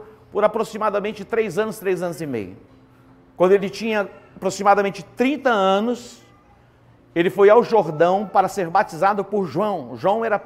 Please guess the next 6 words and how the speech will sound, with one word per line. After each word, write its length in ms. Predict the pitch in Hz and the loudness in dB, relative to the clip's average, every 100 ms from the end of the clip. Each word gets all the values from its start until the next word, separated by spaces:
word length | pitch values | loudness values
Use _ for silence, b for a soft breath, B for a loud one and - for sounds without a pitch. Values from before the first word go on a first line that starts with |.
| - | -8
João 160 | 135 202 | -2 0
Batista 560 | 185 185 240 - 156 B B B | 2 -2 -6 -4 -6 B B B
era 180 | 190 190 | -2 -2
primo 440 | 190 - 277 262 | -2 -4 -4 -6
de 80 | 196 | -8
Jesus. 560 | 151 151 127 104 - | -6 -8 -8 -12 -16